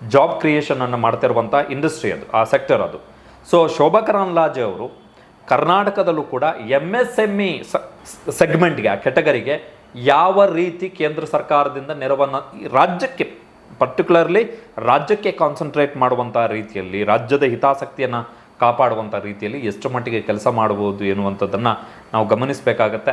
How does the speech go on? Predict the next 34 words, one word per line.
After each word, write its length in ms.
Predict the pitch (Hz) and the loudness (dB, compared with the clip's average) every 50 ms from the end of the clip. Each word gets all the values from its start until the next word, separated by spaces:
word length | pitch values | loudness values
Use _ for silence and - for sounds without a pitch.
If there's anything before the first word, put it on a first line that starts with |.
| 127 | -4
Actually 340 | 117 - - - 143 135 135 | -4 -6 -2 0 2 2 2
ಅವರು 140 | 131 135 135 | 2 0 -2
ಕೆ-, 340 | 131 - - - - - - - - - - - - - | -4 -8 -18 -20 -18 -18 -18 -18 -20 -20 -20 -20 -8 0
ಕೇಂದ್ರ 260 | - 127 131 143 147 139 | 2 2 4 4 2 0
ಕೃಷಿ 300 | - - 120 117 - 139 | 0 -4 -6 -2 -2 2
ಖಾತೆ 260 | - 147 135 - 139 | 2 2 4 4 4
ರಾಜ್ಯ 280 | 120 117 120 123 143 | 4 4 2 2 0
ಸಚಿವರಾಗಿದ್ದಂಥವ್ರು, 1120 | 143 - 139 123 - 127 117 117 110 117 110 107 117 113 110 104 110 101 95 98 - - | 0 -2 -2 -2 2 2 2 2 2 0 -2 -4 -4 -4 -4 -4 -4 -4 -4 -6 -10 -10
ಈಗ 160 | 98 101 98 101 | -8 -4 -2 -2
ಕಳೆದ 360 | 98 - - 104 110 107 120 | -2 0 2 2 2 4 4
ಅವಧಿಯವರೆಗೂ 720 | 113 107 104 101 110 110 117 113 104 104 107 104 107 101 | 4 4 2 0 -2 -2 -2 -2 -2 -2 -4 -6 -6 -8
ಕೂಡ, 180 | - - 101 92 - - 113 | -8 -6 -6 -6 -6 -6 -6
ಈ 240 | 107 98 98 95 | -6 -4 -4 -2
ಎರಡನೇ 340 | 95 95 104 104 113 113 113 | 0 0 2 2 2 0 2
ಅವಧಿಯಲ್ಲಿ 440 | 104 98 98 104 101 104 92 90 95 - - - - - - - - - | 0 0 0 -2 -4 -4 -6 -6 -8 -14 -16 -20 -20 -20 -20 -18 -6 0
ಏನಂತ 400 | 123 160 214 196 175 160 160 - | 2 4 4 4 2 0 0 0
ಹೇಳ್ಕೊಳ್ಳುವಂಥ 720 | 180 185 170 151 147 151 151 - 170 160 160 160 156 151 160 | 0 0 2 0 -2 -2 0 0 0 0 0 -2 -2 -2 -4
ಕೆಲಸ 340 | 151 - - 139 139 - | -4 0 -2 -2 0 2
ಮಾಡ್ಲಿಲ್ಲ. 440 | 135 - 147 143 147 139 139 139 143 | 0 0 0 -2 -2 -2 0 0 0
ಚಿಕ್ಕಮಂಗ್ಳೂರಲ್ಲಿ 920 | 143 - 131 110 - 143 139 139 139 135 135 135 135 131 131 127 127 127 - - - - - - - | 0 -2 -6 -10 -10 -10 -4 0 2 2 2 2 0 2 0 0 0 -2 -6 -18 -20 -20 -20 -10 -2
ಟೀಕೆಗೊಳಗಾದ್ರು, 720 | - 147 147 - 151 143 143 135 123 120 127 - - 139 | -2 -2 2 2 2 4 4 2 4 2 2 0 0 -4
ಈ 100 | 135 123 | -8 -6
ಕಡೆ 200 | 117 120 139 120 | 0 0 0 2
ವಲಸೆ 340 | 107 113 113 117 117 - 143 | 4 2 2 0 0 -2 -2
ಬಂದ್ರು, 420 | 131 127 127 123 120 117 123 127 - | 0 0 0 0 -2 -6 -6 -4 -4
ಅವರನ್ನ 280 | 113 107 110 110 110 | -4 -2 -2 -4 -4
ಕರ್ಕೊಬಂದು 480 | 104 - 107 107 - 123 120 120 120 120 | 0 -2 -2 0 0 0 0 0 -2 -2
ಇಲ್ಲಿ 200 | 113 113 113 113 | -4 -4 -6 -6
ನಿಲ್ಸಿ 260 | 117 117 117 - 135 | -6 -6 -6 -6 -6
ಗೆಲ್ಸ್ಕೊಂಡು 460 | 120 117 117 117 117 - 135 123 110 | -4 -2 -2 -2 0 -2 -2 0 2
ಬಂದ್ರು 220 | 117 139 151 143 120 | 0 0 0 0 -4
ಬಿ 120 | 104 113 | -4 -4
ಜೆ 120 | 104 107 | -4 -4
ಪಿಯವರು. 340 | 104 107 107 98 90 - 85 | -6 -6 -6 -10 -10 -10 -12